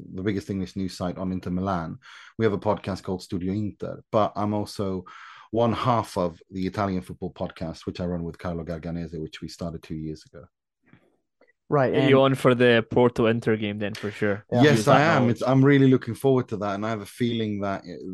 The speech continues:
Speaker 1: that given how Inter are, and <laughs> I have a feeling Porto and Conceição and Taremi are gonna make Inter pay.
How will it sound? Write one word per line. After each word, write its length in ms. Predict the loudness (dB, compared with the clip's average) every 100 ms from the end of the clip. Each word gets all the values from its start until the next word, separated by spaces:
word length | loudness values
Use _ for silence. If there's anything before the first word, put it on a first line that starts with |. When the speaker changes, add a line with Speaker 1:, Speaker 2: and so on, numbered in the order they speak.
| -2
Speaker 1:
that 320 | 0 0 0
given 300 | 0 0 0
how 160 | -2 -2
Inter 440 | -4 -4 -4 -2
are, 300 | 0 0 -2
and 180 | -4 -6 -2
<laughs> 460 | -2 0 -2 -2
I 720 | -4 -6 -14 -18 -16 -12 -2 0
have 100 | 0
a 60 | -2
feeling 360 | -2 -2 -4
Porto 600 | -2 -4 -2 -4 -4 -6
and 180 | -6 -8
Conceição 580 | -6 -6 -6 -6 -2 -2
and 120 | -2
Taremi 460 | -4 -4 -2 -2 -4
are 60 |
gonna 180 | -4 -6
make 260 | -4 -6 -8
Inter 240 | -10 -10 -12
pay. 400 | -12 -10 -10